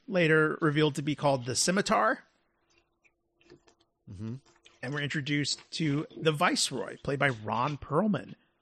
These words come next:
Speaker 2: I had no idea this was Ron Perlman the whole time I was watching it, and then I started watching behind the scenes things, and I was like, "Holy shit, that's Ron Perlman?"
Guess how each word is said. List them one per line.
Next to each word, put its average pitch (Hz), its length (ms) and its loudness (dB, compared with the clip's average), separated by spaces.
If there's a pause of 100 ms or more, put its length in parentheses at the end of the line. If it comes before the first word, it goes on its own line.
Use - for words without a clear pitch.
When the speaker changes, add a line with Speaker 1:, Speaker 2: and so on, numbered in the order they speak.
(520)
Speaker 2:
I 175 480 8
had 143 220 0
no 143 220 6
idea 131 320 4
this 113 180 -4
was 107 140 -4
Ron 113 180 -2
Perlman 110 380 -6
the 101 60 -4
whole 113 260 -6
time 110 240 -6
I 107 40 -4
was 101 120 -8
watching 104 400 -2
it, 131 200 -6
and 117 120 -8
then 113 80 -4
I 117 80 -4
started 113 260 -4
watching 107 320 -4
behind 104 260 -6
the 98 60 -10
scenes 107 340 -8
things, 104 300 -10
and 104 80 -8
I 104 40 -6
was 101 100 -12
like, 104 120 -8
"Holy 139 340 0
shit, 131 320 0
that's 135 220 -4
Ron 135 220 0
Perlman?" 147 460 -2